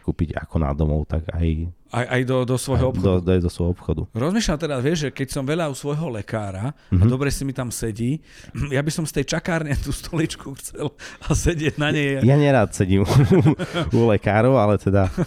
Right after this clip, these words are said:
Speaker 2: <laughs> Ja som naschvál vybral niečo, čo je
Speaker 1: Mhm.
Speaker 2: <laughs> pritiahnuté za vlasy. Modelová situácia. Som
Speaker 1: Mhm.
Speaker 2: u barbera. A nie som v tom kresle, tam
Speaker 1: Mhm.
Speaker 2: kom-, tom až zubárskom, ale sedím niekde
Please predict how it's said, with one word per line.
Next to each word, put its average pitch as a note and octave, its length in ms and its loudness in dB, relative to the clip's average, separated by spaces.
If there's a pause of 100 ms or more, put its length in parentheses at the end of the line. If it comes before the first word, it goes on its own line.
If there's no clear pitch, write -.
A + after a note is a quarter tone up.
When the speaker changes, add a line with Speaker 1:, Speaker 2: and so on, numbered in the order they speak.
(200)
Speaker 2:
<laughs> - 400 -16
Ja A#3+ 160 0
som E3 160 0
naschvál D#3 400 0
vybral B2+ 240 0
niečo, C3+ 260 -2
čo B2+ 140 -2
je B2 160 0 (240)
Speaker 1:
Mhm. A2+ 320 4 (240)
Speaker 2:
<laughs> D#3+ 320 0
pritiahnuté C3+ 480 -2
za A#2+ 160 0
vlasy. B2+ 400 -2 (320)
Modelová F#3 480 2
situácia. A2+ 560 -4
Som G#2 240 0
Speaker 1:
Mhm. G2 80 4
Speaker 2:
u F3+ 60 2
barbera. D3+ 640 2 (720)
A B2+ 280 2
nie D#3 200 0
som - 80 0
v D#3+ 100 -2
tom C#3 140 0
kresle, A#2+ 540 0
tam B2+ 180 -4
Speaker 1:
Mhm. G2 80 4
Speaker 2:
kom-, B2 220 4
tom A#2+ 160 -2 (1000)
až C3 240 -2
zubárskom, C3+ 600 0
ale C#3 160 0
sedím D3+ 300 0
niekde B2+ 420 0